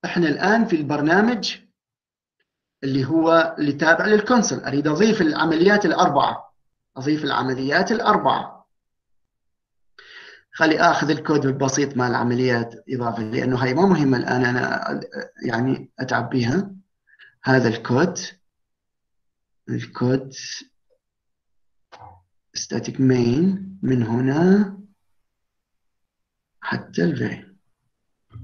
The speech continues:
كنترول سي. لاحظوا، أنا عندي ثلاث أقواس، begin، begin، begin، وثلاث أقواس end، end، end. رجور بهذا ال-، هذا ال-، كل آخر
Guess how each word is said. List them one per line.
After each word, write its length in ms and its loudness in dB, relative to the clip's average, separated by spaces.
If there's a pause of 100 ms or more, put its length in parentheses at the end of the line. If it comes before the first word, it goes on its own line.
(140)
كنترول 420 2
سي. 380 -2 (720)
لاحظوا، 500 0 (320)
أنا 140 8
عندي 380 4
ثلاث 340 4
أقواس، 640 2
begin، 340 4
begin، 320 4
begin، 360 4 (1500)
وثلاث 340 0
أقواس 540 4
end، 280 0
end، 380 -2
end. 320 4 (440)
رجور 260 4
بهذا 340 4
ال-، 240 -2
هذا 300 0
ال-، 460 -6
كل 260 6
آخر 580 0